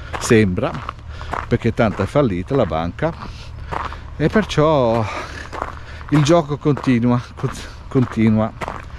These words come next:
Anche qui in Svizzera, eh, ho letto oggi che la ims, cioè la A V, c'è qualche movimento, diciamo, o iniziativa di una ministra che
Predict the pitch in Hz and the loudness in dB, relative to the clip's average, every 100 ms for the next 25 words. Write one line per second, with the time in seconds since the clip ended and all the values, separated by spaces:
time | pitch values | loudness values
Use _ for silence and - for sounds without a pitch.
0 | - - - - - - 190 190 165 190 | -12 -10 -10 -8 -2 2 4 4 4 4
1 | 165 139 185 214 - 202 185 147 - - | 2 2 0 0 0 2 2 -2 -6 -8
2 | - 131 127 117 104 - - - - - | 0 4 4 2 -2 -10 -12 -10 -10 -12
3 | - - 110 120 143 - 151 139 151 139 | -12 -6 4 6 6 4 4 4 2 0
4 | 165 - 131 113 110 - - - - - | -2 2 6 6 4 -4 -10 -10 -14 -14
5 | - - 98 113 - 165 240 - - 120 | -14 -6 4 4 6 4 4 0 -2 2
6 | 98 90 92 107 107 - 113 156 254 - | 4 2 4 4 2 0 2 2 -2 -10
7 | - - - - - - - - - - | -10 -10 -12 -12 -12 -12 -10 -10 -8 4
8 | 135 120 107 - 131 123 - 117 107 107 | 4 6 2 2 4 4 2 2 4 4
9 | 120 156 151 139 151 185 175 - 127 120 | 4 6 4 2 2 2 2 2 2 2
10 | 113 147 135 123 113 107 110 92 - - | 0 0 2 2 4 4 2 0 -8 -14
11 | - - - 135 139 135 - 131 - 202 | -12 -14 2 4 6 2 2 2 2 2
12 | 175 127 110 107 104 107 104 95 101 110 | 4 4 4 2 2 2 2 2 4 4
13 | 117 143 143 - 113 101 - - - - | 6 2 0 -2 2 2 0 -12 -12 -12
14 | - - - - - 113 98 | -12 -12 -12 -6 4 4 4